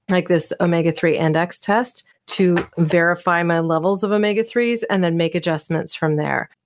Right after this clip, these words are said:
Is that something that you often do in your practice in patients that you're seeing through cancer diagnosis? Are you integrating those sorts of things? And is this something you tend to recommend people do, whether or not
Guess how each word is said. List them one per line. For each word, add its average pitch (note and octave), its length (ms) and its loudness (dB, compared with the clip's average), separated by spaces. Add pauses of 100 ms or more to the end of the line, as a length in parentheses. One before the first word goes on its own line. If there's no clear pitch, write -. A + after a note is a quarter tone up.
Is G#3 140 2
that A#3 220 2
something C#4 380 2
that - 100 0
you G3 480 0
often F3+ 400 0
do F3 260 0
in F3 160 -2
your D#3+ 80 0
practice G#3+ 640 -2
in F3 200 0 (160)
patients F3 480 0
that - 100 -4
you're D#3+ 140 0
seeing D#3+ 480 0
through D#3 840 0
cancer A3 360 0
diagnosis? A3 880 0
Are D#3+ 240 -4
you F#3 80 0
integrating F#3+ 500 2
those E3 220 0
sorts E3 200 -4
of D#3 120 -4
things? F#3 400 0
And D3+ 180 -2 (100)
is G#3 120 2
this A3+ 120 0
something A3 240 0
you G3 80 2
tend G3 180 0
to F#3+ 40 0
recommend F3 560 0
people E3+ 400 0
do, G3 480 0
whether E3+ 340 0
or D#3+ 60 0
not D#3+ 300 -2